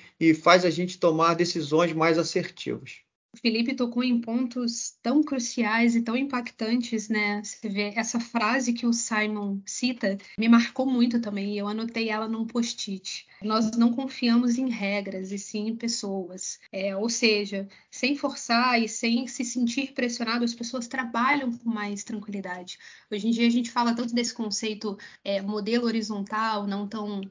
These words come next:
Speaker 2: vertical de, de, de tomada de decisão, de liderança, o quanto que é importante trazer o time junto pra perto. O Felipe tocou em alguns exemplos ali em efeitos, mas eu acho que isso molda o nosso dia a dia como Globo. Eu acho que isso tá em pre-, tá presente em todas as áreas, tá presente o tempo todo conosco,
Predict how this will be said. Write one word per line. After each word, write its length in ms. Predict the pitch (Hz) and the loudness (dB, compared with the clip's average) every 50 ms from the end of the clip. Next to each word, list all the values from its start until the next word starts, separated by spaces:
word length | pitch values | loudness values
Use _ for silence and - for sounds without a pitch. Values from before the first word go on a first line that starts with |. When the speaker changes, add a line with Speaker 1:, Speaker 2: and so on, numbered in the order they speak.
| - - | -12 -6
Speaker 2:
vertical 720 | 196 196 208 202 - - - - - 226 220 233 233 226 | -6 -4 -4 -4 -6 -10 -10 -2 0 2 4 4 4 2
de, 180 | 208 - 202 196 | 2 0 -4 -8
de, 180 | - - 196 | -8 -10 -12
de 240 | 190 - 196 190 190 - _ | -10 -10 -10 -10 -10 -8 _
tomada 460 | - 202 208 208 220 233 226 220 214 | -6 -2 0 2 2 2 2 0 -4
de 140 | 196 196 185 | -4 -4 -4
decisão, 640 | 202 208 202 - - - 208 196 208 214 214 220 220 | -4 -4 -4 -6 -6 -6 -4 -4 -4 -4 -2 -4 -4
de 100 | 202 202 | -4 -4
liderança, 720 | 185 196 202 196 190 190 208 214 226 226 208 - - 226 226 - - - - - - _ | -4 -4 -4 -4 -4 -4 -2 -2 -2 -2 -4 -4 -6 -8 -10 -12 -16 -20 -20 -20 -14 _
o 80 | 214 202 | -6 -2
quanto 180 | 226 240 247 | 0 -2 0
que 80 | - 269 | -2 -4
é 40 | 262 | -4
importante 420 | 247 - 247 - - 240 233 - | -4 -4 -4 -2 0 0 0 0
trazer 400 | - 240 226 220 214 202 220 247 | 0 -2 -2 -2 0 0 -2 -2
o 80 | 269 - | -2 -2
time 260 | - - 247 233 226 | -2 2 4 4 4
junto 320 | 214 196 220 226 233 226 | 4 2 -2 -4 -4 -6
pra 120 | - - 208 | -6 -8 -8
perto. 580 | 202 - 214 214 220 226 214 - - - 214 208 - - - - - | -4 -4 -4 -2 -2 -2 -2 -4 -4 -6 -6 -8 -10 -14 -20 -16 -16
O 60 | - | -14
Felipe 280 | - - 226 220 226 226 | -6 -4 -4 -4 -2 -2
tocou 220 | - 233 233 247 | -2 0 0 2
em 80 | 254 254 | 0 0
alguns 300 | 247 247 233 240 240 233 | 0 2 4 4 6 6
exemplos 480 | 226 226 208 214 214 226 240 226 202 208 | 6 4 4 2 -2 -2 -2 -2 -2 -2
ali 100 | 208 208 | -2 -2
em 140 | 214 214 | -2 -2
efeitos, 500 | 208 202 - - 214 208 214 208 - 208 | -4 -4 -6 -4 -2 -2 -2 -2 -4 -6
mas 180 | 190 196 202 196 | -4 -4 -4 -4
eu 80 | 214 214 | -4 -6
acho 200 | 214 208 - - | -6 -6 -6 -4
que 100 | - 226 | -2 0
isso 240 | 233 233 - - | 0 0 -2 -2
molda 460 | 262 247 233 226 233 254 285 254 269 - | 2 4 4 4 2 0 -2 -2 -4 -2
o 40 | 240 | 0
nosso 300 | 233 233 233 233 233 233 | 0 0 0 0 0 0
dia 220 | 208 196 196 214 | 0 2 0 -2
a 60 | 208 | -2
dia 240 | 196 196 208 202 196 | -2 -2 -2 -2 -2
como 260 | 196 - 214 202 202 | -4 -4 -4 -4 -2
Globo. 460 | 202 190 196 190 185 185 180 - 180 _ | -4 -4 -4 -6 -6 -6 -10 -12 -16 _
Eu 80 | - 190 | -4 -4
acho 120 | 202 - | -4 -2
que 60 | - 240 | -4 -6
isso 100 | - - | 0 2
tá 120 | 233 226 | 4 4
em 120 | 233 240 | 4 4
pre-, 240 | 233 - 233 233 233 | 4 4 4 4 4
tá 180 | 233 - - 220 | 2 0 -4 -4
presente 480 | 226 233 240 226 214 233 247 - - | 0 0 0 2 2 2 2 2 2
em 60 | 254 233 | 2 2
todas 280 | 240 254 269 285 254 | 2 2 2 2 2
as 200 | 254 254 233 208 | 2 0 0 0
áreas, 500 | 202 196 202 208 214 220 226 233 - - | 2 2 2 2 2 -2 -4 -6 -10 -6
tá 100 | - 208 202 | -6 -4 -2
presente 340 | 220 226 226 233 233 233 - | -2 0 4 4 4 4 4
o 60 | - | 2
tempo 280 | - 247 277 285 285 285 | 0 0 0 0 -2 -2
todo 300 | - 262 233 233 226 233 | -2 -2 -2 -2 -2 -2
conosco, 600 | - 240 220 208 202 214 233 - - - 240 233 | -4 -4 -2 -2 -2 -4 -4 -6 -4 -2 -2 -2